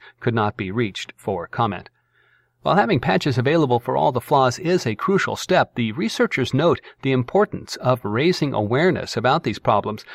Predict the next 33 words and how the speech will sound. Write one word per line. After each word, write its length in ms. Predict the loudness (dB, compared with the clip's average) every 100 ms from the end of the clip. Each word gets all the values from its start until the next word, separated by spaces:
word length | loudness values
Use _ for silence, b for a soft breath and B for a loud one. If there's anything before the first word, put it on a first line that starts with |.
| B
to 60 | 2
make 140 | 2
sure 300 | 2 2 2
that 300 | 4 2 4
municipalities 840 | 2 2 0 0 0 2 2 0 0
are 180 | 0
prioritizing 840 | 2 0 2 0 0 -2 -2 -4 -4
patching, 480 | -2 -2 -4 -10 -4
which 240 | -4 -4 B B -2
organizations 800 | 0 2 2 0 -2 -4 -8 -10
so 240 | -2 0
often 320 | 2 0 -4
don't. 300 | 2 2 2 -8 B B B B -8
The 120 | -6
smart 340 | 0 2 2
city 220 | 2 -2 0
hubs 320 | 0 0 -2
the 100 | -2
researchers 560 | -2 0 -2 -2 -4
looked 240 | -2 0 0
at 240 | 0 0
don't 280 | 2 2 0
have 220 | -2 -2
automatic 640 | 2 2 2 0 -2 -2
update 420 | -2 0 -2 -4 -2
capabilities, 680 | -4 -2 0 0 -2 -8 -18 B
a 60 | -14
common 340 | -2 -2 -2
setup 460 | -4 0 2 0 0
on 140 | -4
industrial 480 | -2 -2 -2 -4 -8
control 360 | -6 -6 -2 -2
devices, 540 | 0 -4 -4 -12 -14